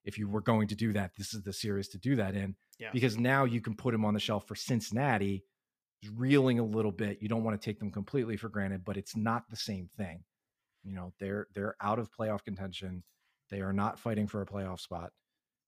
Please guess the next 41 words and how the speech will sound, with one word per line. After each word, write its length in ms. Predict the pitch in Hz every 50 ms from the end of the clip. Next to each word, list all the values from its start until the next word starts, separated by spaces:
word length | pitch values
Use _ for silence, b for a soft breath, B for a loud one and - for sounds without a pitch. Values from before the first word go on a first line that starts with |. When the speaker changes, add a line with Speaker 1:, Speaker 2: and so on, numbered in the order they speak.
| _ _ _ _ _ _ _ -
Speaker 1:
If 160 | 110 - -
you're 120 | 110 104 -
going 280 | - - 131 131 127 117
to 100 | - 123
put 320 | 113 _ - 135 131 - -
your 100 | 113 110
chips 380 | - - - 127 117 - -
into 180 | 123 113 101 107
the 80 | 101 104
middle, 240 | 107 113 107 101
do 240 | 92 92 - 185 220
it 80 | 240 214
in 100 | 160 120
that 120 | 98 95 87
Mets 200 | 87 90 - -
series, 220 | 95 87 - - -
even 160 | 214 262 320
if 80 | 320 285
the 60 | 311
division 360 | 269 254 247 254 208 202 202
wasn't 240 | 190 190 165 175 165
in 80 | 156 170
line. 200 | 202 190 113 - b b b b b -
Because 360 | 151 - 170 170 156 147 -
like 180 | 160 185 185 -
we've 120 | 190 165 -
said 220 | - 190 180 156
previously, 560 | - 190 202 202 175 143 - - 127 110 104
if, 60 | 104 110 120
if 180 | - 143 -
it's 100 | - -
a 40 | 143
measuring 420 | 127 135 147 165 160 180 196 196 190
stick 380 | - - - 214 214 - - _ _ _ _ _ _ _ _ _ _ - -
and 80 | 123
you 100 | 135 143
wanna 200 | 151 165 170 170
put 200 | 160 - 190 -
yourself 380 | - 151 135 - 151 147 143 -
in 100 | 139 131
that, 200 | 131 127 123 _